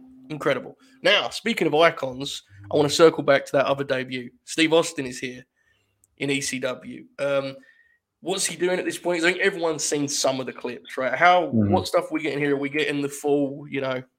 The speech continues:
Speaker 1: Bischoff
Speaker 2: So,
Speaker 1: shoots and that stuff?
Speaker 2: so basically what we're getting here is, if we just stick with Gangsta's Paradise, so they do a deal where, okay,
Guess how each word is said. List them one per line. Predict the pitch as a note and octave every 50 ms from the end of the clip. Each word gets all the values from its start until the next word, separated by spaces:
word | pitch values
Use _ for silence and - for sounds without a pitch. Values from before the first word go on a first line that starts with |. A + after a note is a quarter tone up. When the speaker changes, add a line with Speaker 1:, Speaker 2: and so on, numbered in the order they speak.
| _ _
Speaker 1:
Bischoff | - D3 C#3+ - C#3 C3+ -
Speaker 2:
So, | - D#3+ D#3+ D#3 D#3
Speaker 1:
shoots | D#3 D3+ -
and | C#3+
that | C#3 C3+
stuff? | - D3+ D3+ D3+ - - - _ _ - - - - - -
Speaker 2:
so | - - E3+ D3
basically | B2+ - F#3+ F#3 F3+ - A3+ G#3+ G3+ F3
what | C#3+ C3 C#3 D3+ -
we're | C3 B2+ A#2+
getting | G#2 G#2+ A#2+ A#2 A#2 A2 G#2
here | G2+ - - A2 G#2+ G#2 G2+ G2+
is, | E2+ G2+ G2+ G2+ G2+ G2 F2+ - - - - _ _
if | B2+ A#2 - -
we | B2
just | A2+ C3 C#3+ C3 -
stick | - - C#3 C3
with | - A2+ G#2
Gangsta's | - A2+ A2 A2 G#2+ - G2+ G2
Paradise, | - - - G#2+ G#2 G2+ F#2 F2+ E2+ E2+ E2 - - - - _ _ _ - _ _ _ _ _ _ _ _ _ _ _ _ _ _ _ _ _ _
so | _ - - B2+
they | A2+ A#2+
do | A2+ A2+ D#3+ E3
a | D3+
deal | A#2+ A#2+ B2 B2+ B2 A#2
where, | G#2+ G#2+ G#2 G#2 G#2 G#2 G#2 G#2+ - - _ _ _ _ _ _ _
okay, | - - G#2 G2 G2 G2 -